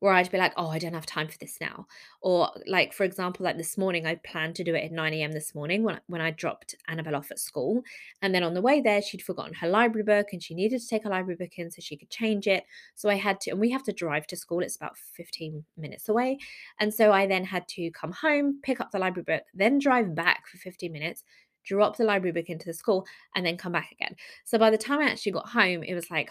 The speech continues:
half nine, twenty to ten. And it would have been super easy for me to just be like, "Well,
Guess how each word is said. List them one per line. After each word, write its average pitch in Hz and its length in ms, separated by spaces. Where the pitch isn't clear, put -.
half 165 260
nine, 156 180
twenty 147 280
to 170 100
ten. - 360
And 214 100
it 208 80
would 214 140
have 202 80
been 202 160
super 226 380
easy 208 440
for 180 160
me 165 320
to 175 140
just 180 200
be 185 100
like, 160 180
"Well, 214 440